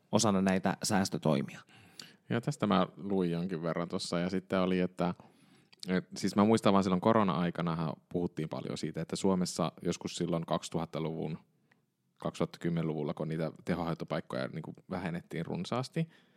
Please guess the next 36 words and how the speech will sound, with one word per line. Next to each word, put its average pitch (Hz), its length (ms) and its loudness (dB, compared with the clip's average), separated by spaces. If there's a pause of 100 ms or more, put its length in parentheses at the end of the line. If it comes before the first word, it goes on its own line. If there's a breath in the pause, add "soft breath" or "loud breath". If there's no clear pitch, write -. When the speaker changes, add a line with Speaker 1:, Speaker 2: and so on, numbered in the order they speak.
(100)
Speaker 1:
Mm. 107 220 2 (300 soft breath)
Speaker 2:
Ja 87 80 2
sitten, 85 540 0
ja 87 120 -2
sitten 90 240 -4
kun - 100 -12
korona 101 340 4 (160)
alkoi 82 240 -2
iskemään, 87 480 -2
niin 82 80 -2
sitten - 240 -4
oltiin 82 200 -2
siinä 82 200 -4
tilanteessa, 82 680 -4
että - 240 -6 (240)
alettiin 85 420 -6 (180)
niinku 85 340 -8
sitä, 73 220 -6
että - 180 -8
kun 85 280 -4
meidän 90 180 0
tehohoitopaikat 87 760 -2
ei 82 140 -4
riitä, 87 360 -6
ja 71 120 -4
sitten 80 220 -8
oli 78 100 -4
siitä, 110 180 0
Speaker 1:
Mm. 101 80 4
Speaker 2:
että 101 120 -2
meillä 85 200 0
on 98 60 2
liian 117 240 2
vähän 101 280 4
niinku 90 160 0
meidän 87 340 0